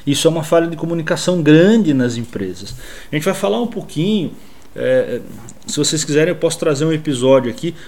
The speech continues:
sobre os bocs. Os bocs, além do P M boc, do Guia Baboc, o H C M boc,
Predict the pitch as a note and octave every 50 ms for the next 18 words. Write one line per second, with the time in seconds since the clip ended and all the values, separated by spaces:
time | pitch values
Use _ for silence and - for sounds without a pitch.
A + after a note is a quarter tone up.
0 | - - - - F3+ F#3 F3+ F#3 G3 E3+ C3 A#2+ A2+ B2 - A#2+ - - - -
1 | - - - - - - - - - - - C3 B2+ D#3+ E3 D#3+ - - B2+ A#2
2 | A#2+ D3 D3 D3 D#3+ E3 C#3+ C3+ B2+ C3 - - C3+ B2+ A#2+ G#2 E2 G#2 A#2 C#3+
3 | D#3 D3+ B2 - - - F#2+ G#2 A2 A2+ A#2+ C3 C3+ A2+ G#2+ G2 F2+ F2+ A#2+ C#3+
4 | D#3 D3+ C3 C3 - - G2+ G#2 A#2 B2+ A#2+ - - C3 B2 A2+ G#2 G2+ B2+ D#3+
5 | E3 D#3 -